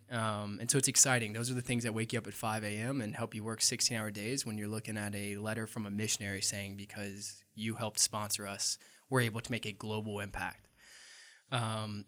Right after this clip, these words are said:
<clears throat> another big one for us is, uh, when it comes to logistics, we saw a lot of labs were using FedEx, U P S, uh, a third-party courier system. We said, "How sweet would it be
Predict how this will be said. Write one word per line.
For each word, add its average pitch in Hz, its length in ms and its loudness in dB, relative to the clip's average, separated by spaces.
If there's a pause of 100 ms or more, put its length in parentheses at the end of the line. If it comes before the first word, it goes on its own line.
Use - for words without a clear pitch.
<clears throat> 175 360 8
another 139 280 6
big 131 180 8
one 120 160 8
for 104 160 2
us 113 280 6
is, 110 420 4
uh, 101 460 -4
when 123 180 2
it 117 100 0
comes 135 220 4
to 143 120 6
logistics, 135 640 4
we 123 60 0
saw 117 240 6
a - 20 2
lot 110 200 0
of 107 120 -4
labs 110 440 -2
were 113 80 -4
using 110 480 -2
FedEx, 117 580 2
U 117 220 2
P 113 280 -2
S, 107 540 2 (100)
uh, 120 360 -10
a - 100 -8
third-party 117 440 -4
courier 123 340 -2
system. 104 420 -6
We 104 80 -10
said, 101 180 -2
"How 151 260 0
sweet 185 260 8
would 175 140 2
it 135 120 0
be 113 380 0